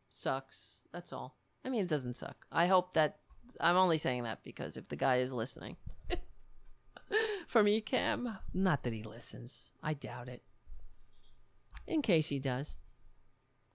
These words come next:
don't listen to that part. Just listen to this part. Ecamm is great. No, it's all right. It, it, it's okay.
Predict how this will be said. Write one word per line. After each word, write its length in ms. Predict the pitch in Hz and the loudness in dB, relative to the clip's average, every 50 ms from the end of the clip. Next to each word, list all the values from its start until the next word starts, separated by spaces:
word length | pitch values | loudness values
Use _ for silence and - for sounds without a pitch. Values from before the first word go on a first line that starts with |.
| _ - | _ 2
don't 240 | - 185 170 127 196 | 2 4 4 6 4
listen 240 | 190 160 - 175 | 4 4 4 4
to 120 | 160 165 156 | 4 6 6
that 200 | 156 135 135 - | 8 6 6 6
part. 180 | 139 - - | 4 2 2
Just 200 | - 233 240 - | 2 2 2 4
listen 260 | 494 233 233 - 208 190 | 4 4 4 4 4 4
to 100 | 196 170 | 4 6
this 220 | 180 170 151 - | 6 4 4 4
part. 320 | - - 104 98 - - - - - - - - - | 2 2 2 2 0 -6 -8 -10 -10 -10 -6 2 4
Ecamm 400 | 370 415 415 - 415 392 381 381 | 4 4 4 4 2 4 4 4
is 100 | 359 - | 2 2
great. 400 | - 415 440 440 370 233 - - - - - - - - - - _ _ _ _ _ _ _ _ _ _ - | 2 2 2 2 2 0 -2 -4 -10 -20 -20 -20 -20 -20 -20 -20 _ _ _ _ _ _ _ _ _ _ -6
No, 200 | - 165 151 135 | 0 2 4 4
it's 100 | 156 - | 4 4
all 100 | 254 226 | 4 4
right. 220 | 175 135 113 - - - | 4 4 2 2 0 2
It, 200 | 202 233 - - | 2 2 4 4
it, 160 | 277 277 - - | 4 2 4 2
it's 260 | - 269 - - 302 | 0 0 2 6 6
okay. 560 | 254 269 269 - - 233 160 131 107 - | 6 6 6 4 4 6 6 6 4 -2